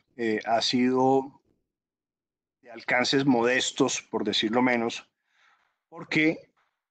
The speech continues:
el deudor en esa situación no tiene ninguna clase de protección judicial. Es decir, el deudor tiene que, eh, asumir la heroica tarea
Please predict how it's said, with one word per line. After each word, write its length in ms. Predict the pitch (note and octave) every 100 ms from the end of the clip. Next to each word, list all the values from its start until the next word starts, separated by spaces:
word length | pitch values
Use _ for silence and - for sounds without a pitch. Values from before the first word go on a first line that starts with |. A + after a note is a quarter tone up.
| _ _ _ _
el 140 | A#2+
deudor 640 | A2+ A2 B2 C3 D#3 - _ -
en 140 | B2
esa 140 | B2
situación 500 | C#3+ C#3+ A#2+ - B2
no 100 | B2
tiene 180 | B2 C3
ninguna 300 | B2+ A2 A#2
clase 320 | A#2+ C3+ -
de 80 | B2+
protección 880 | - A#2 G#2+ - A#2 A2 G#2+ A2+ A#2+
judicial. 760 | - - B2 A2 - - F2 D#2 - _ _ _ _ _ _ _ _ _ _ _ _ _ _ _ _ _ _
Es 120 | A2
decir, 420 | A#2+ D#3 E3+ F3+ _ _ _ _ _ _
el 120 | A2
deudor 320 | A2 G#2+ A#2
tiene 260 | - C3 B2+
que, 380 | - C3+ C#3+ C#3+ _ _ _ _ _
eh, 240 | C#3+ B2 B2 -
asumir 440 | A#2+ C3 A#2 B2
la 120 | C#3
heroica 380 | C#3 D3 D3 D3+
tarea 580 | C3+ A2+ A2+ G#2 G#2+